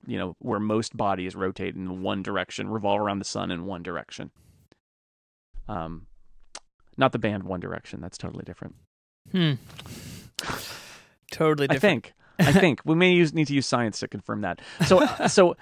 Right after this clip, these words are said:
Speaker 1: uh, uh, you know, so you get a protostar, and it's got gravity, and the, these are bigger clumps of matter, and, uh, sort of, like, most of the disk of material around the, the star kinda gets cleared out. A lot of it just sort of gets swallowed by the, uh, the, the, the center, which is this b-, central,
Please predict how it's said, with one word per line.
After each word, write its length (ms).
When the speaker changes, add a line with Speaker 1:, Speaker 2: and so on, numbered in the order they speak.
Speaker 1:
uh, 320
uh, 40
you 160
know, 120
so 140
you 60
get 100
a 40
protostar, 720
and 160
it's 140
got 160
gravity, 440
and 140
the, 140
these 280
are 100
bigger 360
clumps 300
of 60
matter, 380
and, 220
uh, 260
sort 200
of, 60
like, 140
most 280
of 60
the 80
disk 300
of 60
material 640
around 380
the, 340
the 80
star 240
kinda 180
gets 200
cleared 300
out. 180
A 40
lot 180
of 100
it 40
just 220
sort 140
of 80
gets 160
swallowed 720
by 380
the, 320
uh, 280
the, 420
the, 300
the 80
center, 640
which 220
is 240
this 180
b-, 160
central, 540